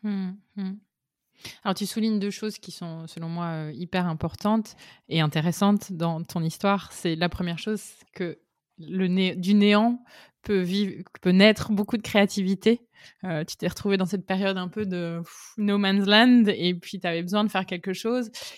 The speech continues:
et de faire cette pause, finalement, est né un projet, euh, incroyable. Enfin, je trouve. Et puis, la deuxième chose, euh, c'est ce côté de, bah, faire sa part, en fait, euh,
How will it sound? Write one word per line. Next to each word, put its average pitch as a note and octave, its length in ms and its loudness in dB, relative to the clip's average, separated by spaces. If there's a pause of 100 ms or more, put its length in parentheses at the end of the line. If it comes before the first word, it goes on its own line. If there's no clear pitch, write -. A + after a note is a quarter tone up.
(140)
et F#3 100 -2
de F#3 80 -2
faire E3+ 200 -6
cette E3 260 -10
pause, A3 280 -2
finalement, F#3 520 -2
est E3+ 100 -2
né F#3+ 240 0
un D3+ 200 -6
projet, E3 440 -4
euh, C#3+ 140 -4
incroyable. F#3 720 -2 (760)
Enfin, - 140 -6
je E3+ 100 -4
trouve. A#3+ 380 2 (460)
Et F3+ 160 -4
puis, G3+ 240 -10
la F3 160 -2
deuxième F3+ 420 -4
chose, A#3 460 -2
euh, D#3+ 480 -6 (560)
c'est G3+ 240 -10
ce - 160 -10
côté F#3+ 360 -6
de, F3+ 160 -6
bah, D#3 240 -6
faire - 220 -10
sa D#3+ 120 -6
part, F#3 300 0
en E3+ 80 -6
fait, - 340 -10 (160)
euh, D3+ 460 -8